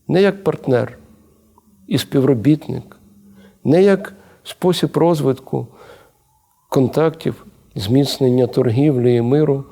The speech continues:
а як сфера, де треба мати свій вплив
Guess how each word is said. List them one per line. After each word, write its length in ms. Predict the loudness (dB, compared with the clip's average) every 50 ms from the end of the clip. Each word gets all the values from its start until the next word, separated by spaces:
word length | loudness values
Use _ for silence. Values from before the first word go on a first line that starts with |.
| -20 -20 -20 -20 -20 -20 -20 -12 -4
а 100 | 0 2
як 340 | 4 4 4 2 0 -4 -12 -10
сфера, 520 | -10 -6 0 2 2 2 2 0 -2 -4 -8 -14 -20 -20 -14
де 200 | -8 -2 -2 -2
треба 520 | 0 0 0 0 0 0 0 -4 -6 -6 -8 -14 -20 -20 -20 -20 _ -20 _ _ _ _ _ _ _ _ _ _ _ _ -2
мати 320 | 0 0 0 0 0 -2
свій 280 | -4 -2 2 2 2 2
вплив 420 | 2 -2 0 2 2 4 2 0